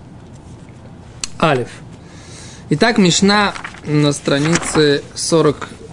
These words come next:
э, сорок восемь бет сказала такой закон, что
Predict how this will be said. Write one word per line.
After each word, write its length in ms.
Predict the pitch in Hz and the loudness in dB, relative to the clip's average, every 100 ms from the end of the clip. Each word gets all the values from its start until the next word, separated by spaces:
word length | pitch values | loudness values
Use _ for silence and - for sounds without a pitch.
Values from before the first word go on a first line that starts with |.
| - | -8
э, 360 | - 143 135 131 131 127 - - - - - - - | -2 -2 0 -2 -2 -4 -6 -8 -8 -6 -6 -8 -10
сорок 880 | - - - - 143 139 139 131 - - | -12 -12 -8 -4 0 0 0 -2 -6 -6
восемь 1080 | 160 135 131 131 131 131 147 156 151 147 143 | -2 0 0 0 -2 2 4 6 6 2 4
бет 300 | 180 233 233 | 4 2 0
сказала 500 | - - 147 180 180 | 0 2 4 4 2
такой 260 | 156 143 147 | 2 4 4
закон, 400 | 151 214 240 277 - - - - - - - - - - - - - - | 4 2 2 0 -6 -14 -16 -18 -18 -18 -18 -20 -20 -20 -20 -20 -20 -10
что 840 | - - - - 143 135 135 139 | -6 -6 -8 0 4 4 4 0